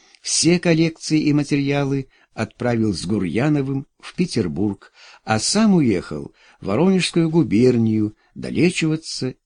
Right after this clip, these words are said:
и повидаться с родными. Итак, сырдарьинская экспедиция, рассчитанная на два года,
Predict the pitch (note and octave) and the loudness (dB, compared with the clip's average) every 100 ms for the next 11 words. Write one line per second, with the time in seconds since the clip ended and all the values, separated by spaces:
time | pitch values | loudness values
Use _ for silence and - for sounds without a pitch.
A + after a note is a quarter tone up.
0 | - D3+ A2 D#2 C2+ A2 A#2+ - - E2 | 0 0 0 -4 -4 -6 -6 -8 -8 -6
1 | E2 B1+ B1+ A#1+ - - _ _ _ _ | -8 -8 -10 -10 -14 -18 _ _ _ _
2 | _ - D#3+ E3 F#3+ F#3+ - - _ - | _ 4 4 4 0 0 -8 -20 _ -20
3 | - - - F3 D3+ D#3 C#3+ F3+ D#3+ - | -14 -2 2 2 4 2 4 2 0 0
4 | D3 C#3+ - - - B2 G#2+ D#3+ A3 - | 0 0 -2 -4 -2 0 0 0 -2 -2
5 | F#2+ C#2+ G#1+ - - - - B2+ - F3+ | -4 -4 -6 -14 -20 -8 -2 0 0 0
6 | E3+ B2+ A2+ G2+ A#2+ A#2 E2 D2+ C#3 G3+ | 0 0 2 2 2 0 -2 -4 0 2
7 | F3+ F3+ | 2 0